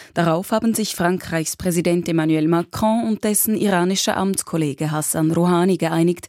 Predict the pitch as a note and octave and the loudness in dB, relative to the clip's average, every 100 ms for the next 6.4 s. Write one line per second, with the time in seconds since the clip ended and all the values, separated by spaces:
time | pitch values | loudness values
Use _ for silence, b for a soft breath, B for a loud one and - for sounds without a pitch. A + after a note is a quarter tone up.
0 | B B B - G3+ D#3+ - - D3+ D3+ | B B B 0 0 0 -2 -2 -2 -2
1 | - G#3 F#3 D#3+ D3 - D#3 D3 - - | -4 0 2 0 -2 -2 -4 -4 -10 -18
2 | B B B E3 - D#3+ D#3 D#3 G#3 - | B B B -6 -2 0 0 0 -2 -2
3 | A3+ G3 F#3+ F#3 G3 A#3 A#3 A3 G#3+ G3+ | -4 -4 -2 -2 0 0 0 0 2 0
4 | F#3+ F#3 E3+ F#3 A3 A#3 - E3 E3+ E3 | 0 0 0 0 0 0 0 -2 0 0
5 | F3+ G3 F3 D#3+ E3 E3 G3 - E3 D#3 | 0 -2 -4 -2 -2 0 -2 -2 -4 -4
6 | - F#3 G3+ A3 | -2 0 2 0